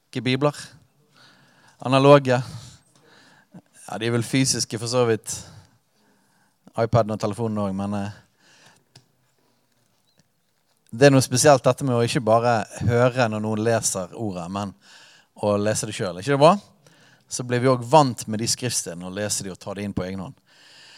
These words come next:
Så vi begynner, eh, helt i begynnelsen. Første side i Bibelen. Og vi skal ende nesten i siste side.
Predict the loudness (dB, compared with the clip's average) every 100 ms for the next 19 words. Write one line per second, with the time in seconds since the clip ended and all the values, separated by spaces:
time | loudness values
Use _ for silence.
0 | _ -4 4 6 4 2 -16 _ _ _
1 | _ _ _ -14 -4 2 4 6 6 6
2 | 2 -2 0 4 6 4 2 -2 0 0
3 | -4 -8 -12 -14 -18 _ -2 2 2 0
4 | 0 0 0 -2 -6 -18 _ -20 _ _
5 | _ _ _ _ _ _ _ _ _ -6
6 | -2 0 -2 -4 -16 _ _ _ _ _
7 | _ _ _ -20 -20 -20 -8 -6 -2 2
8 | 2 2 2 2 2 0 -4 -6 -4 -6
9 | -6 -6 -4 -2 -4